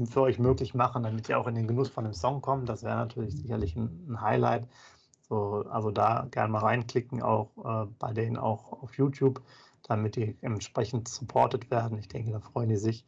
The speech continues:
Und das, äh, ja, ist ja für alle interessant. Und, ähm, ja,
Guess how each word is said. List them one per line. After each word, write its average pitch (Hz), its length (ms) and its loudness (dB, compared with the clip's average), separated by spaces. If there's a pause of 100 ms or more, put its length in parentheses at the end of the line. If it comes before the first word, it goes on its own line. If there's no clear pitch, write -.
(560)
Und 110 240 -4
das, - 240 -10
äh, - 60 -8 (600)
ja, 101 180 -6 (320)
ist - 160 -10
ja 110 60 -2
für 139 200 0
alle 127 200 2
interessant. 123 560 0 (720)
Und, 135 340 6
ähm, 127 460 4 (260)
ja, 120 320 2